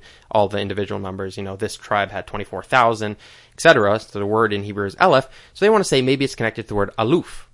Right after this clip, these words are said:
which means a clan, a troop, an officer, a family, and therefore you can significantly reduce. So instead of, let's say the pasuk said a certain tribe had, uh, twenty Aleph and five hundred, instead of twenty thousand five hundred, it would be twenty clans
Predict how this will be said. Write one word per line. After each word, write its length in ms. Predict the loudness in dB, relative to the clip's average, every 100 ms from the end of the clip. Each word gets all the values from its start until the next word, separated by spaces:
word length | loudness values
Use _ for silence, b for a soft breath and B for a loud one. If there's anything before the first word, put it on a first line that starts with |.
| -14
which 180 | -12
means 260 | -10 -10 -12
a 60 | -16
clan, 600 | -8 0 0 0 -4 -8
a 40 |
troop, 480 | -12 -4 -2 -2 -8
an 120 | -6
officer, 460 | -2 -2 -2 -8 -8
a 60 |
family, 580 | -2 2 2 2 -2 -6 -10 _ _ _ _ _ _ _ _ -2
and 140 | 4
therefore 220 | 4 4
you 80 | 0
can 200 | -2 -4 -6
significantly 600 | -6 -4 -6 -6 -8 -4
reduce. 260 | 0 0 0
So 80 | -8
instead 280 | 0 2
of, 180 | 2 0
let's 160 | -8 -6
say 120 | -6
the 100 | -6
pasuk 320 | -6 -8 -8
said 240 | -6 -6 -6
a 120 | -12
certain 320 | -10 -10 -12
tribe 260 | -6 -4 -2
had, 200 | -4 -8 B B B
uh, 240 | -4 -2 -2 -8
twenty 440 | 0 2 2 -2 0
Aleph 440 | 0 2 0 -2
and 120 | -12
five 220 | -2 -2 2
hundred, 380 | 2 2 0 b -14
instead 260 | -2 0
of 260 | 0 -2 -8 _
twenty 220 | -6 -4 0
thousand 400 | 2 2 2 0
five 180 | -2
hundred, 220 | -2 -4 -4
it 60 |
would 80 | -4
be 200 | -8 -8 b _
twenty 460 | 0 0 0 -4 -8 _ _
clans 680 | -4 0 0 0 -6 -16 -20